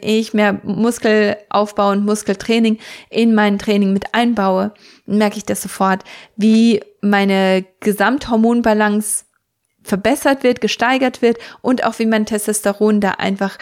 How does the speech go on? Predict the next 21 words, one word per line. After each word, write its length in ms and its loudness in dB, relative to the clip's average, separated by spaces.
positiv 520 0
beeinflusst 640 -4
wird. 220 -8
Kommen 200 2
wir 80 2
zum 160 -2
letzten 420 0
Hormon 300 0
und 200 -4
zwar 500 0
Prolaktin. 800 -2
Prolaktin 720 0
ist 540 0
das 280 -2
Hormon, 340 2
das 160 -2
du 140 -2
wahrscheinlich 640 -2
kennst 460 -2
als 400 0
das 380 -4